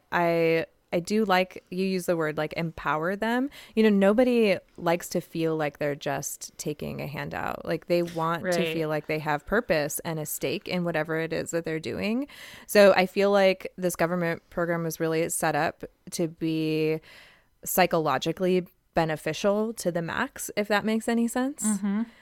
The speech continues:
Speaker 1: Like,
Speaker 2: Mm-hmm.
Speaker 1: because if you just went out there with a giant truck of chickens and was like, "Here, take all these chickens," it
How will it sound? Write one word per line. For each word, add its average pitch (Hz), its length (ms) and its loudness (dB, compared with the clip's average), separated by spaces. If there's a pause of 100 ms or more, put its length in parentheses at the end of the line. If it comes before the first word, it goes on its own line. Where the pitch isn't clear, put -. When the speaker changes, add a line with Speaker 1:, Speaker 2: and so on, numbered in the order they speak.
(400)
Speaker 1:
Like, 196 240 6
Speaker 2:
Mm-hmm. 196 100 -8
Speaker 1:
because 208 360 4
if 202 140 2
you 202 140 2
just 214 420 4
went 196 200 2
out 175 160 4
there 160 560 4
with 170 180 2
a 165 80 2
giant 156 320 -2
truck 160 240 -6
of 143 140 -6
chickens 160 480 -6
and 160 120 -6
was 156 140 -6
like, 110 220 -2
"Here, 165 280 0
take 170 220 -4
all 165 140 0
these 160 180 -4
chickens," 156 640 -4 (200)
it 156 240 -2